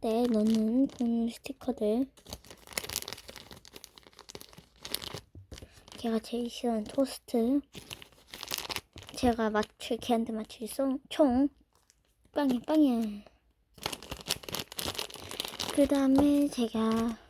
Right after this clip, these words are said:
이렇게 분리해서 해놨죠.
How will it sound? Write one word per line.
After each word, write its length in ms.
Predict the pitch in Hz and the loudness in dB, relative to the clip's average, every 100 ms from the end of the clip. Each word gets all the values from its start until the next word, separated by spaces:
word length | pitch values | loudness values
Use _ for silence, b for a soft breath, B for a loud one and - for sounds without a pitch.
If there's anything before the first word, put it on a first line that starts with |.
| - - - - _ b b b b | -20 -20 -20 -20 _ b b b b
이렇게 340 | 226 233 285 247 | -2 -2 -2 -6
분리해서 720 | - 208 214 240 226 208 214 - - 262 | -8 -4 0 2 2 -2 -8 -10 -10 0
해놨죠. 500 | 277 294 - 233 | 2 2 -4 -12